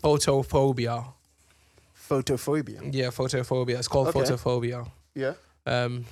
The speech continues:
Speaker 1: so I don't, I haven't Googled what photophobia is, so I just took what she said. Um,
Speaker 2: Did you look it up?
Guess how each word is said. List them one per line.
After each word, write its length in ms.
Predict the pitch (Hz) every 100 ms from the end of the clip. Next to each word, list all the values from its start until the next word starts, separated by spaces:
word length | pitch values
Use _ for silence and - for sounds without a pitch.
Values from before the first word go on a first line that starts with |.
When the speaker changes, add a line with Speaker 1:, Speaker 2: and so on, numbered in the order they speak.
| -
Speaker 1:
so 120 | 131
I 80 | 120 120 127
don't, 180 | 143 131
I 160 | - -
haven't 280 | 147 139 131
Googled 280 | 135 123
what 140 | 120 120
photophobia 680 | 127 123 120 127 120 117 123
is, 100 | 127
so 140 | -
I 40 | 123
just 220 | 117 -
took 220 | 135 113
what 100 | 123
she 120 | 113
said. 280 | 117 143 147 - - - - _ _ -
Um, 280 | 135 131 - _ _ _ _ _ _ -
Speaker 2:
Did 100 | 135
you 60 |
look 160 | 139 -
it 80 | 147
up? 180 | 180